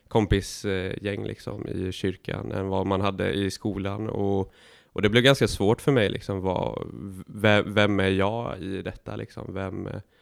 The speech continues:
vem, vem vill jag vara av de här två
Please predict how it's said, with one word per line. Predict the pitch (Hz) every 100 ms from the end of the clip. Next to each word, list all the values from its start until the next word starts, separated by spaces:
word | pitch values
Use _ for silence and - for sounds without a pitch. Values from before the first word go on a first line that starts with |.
| _ _
vem, | - 95 95 92 92 90
vem | - 98 98 95
vill | 107 120
jag | 123 98
vara | 95 95 92 101 110
av | 95 95
de | 95 92
här | 101 101
två | 98 - 98 90 95